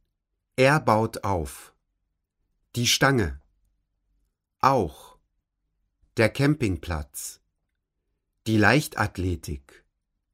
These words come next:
Das Lieblingswort. Mal. Der Meter. Na. Na klar.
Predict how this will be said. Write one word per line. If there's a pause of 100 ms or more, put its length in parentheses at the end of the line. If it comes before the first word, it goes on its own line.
(460)
Das
Lieblingswort. (760)
Mal. (1000)
Der
Meter. (840)
Na. (760)
Na
klar.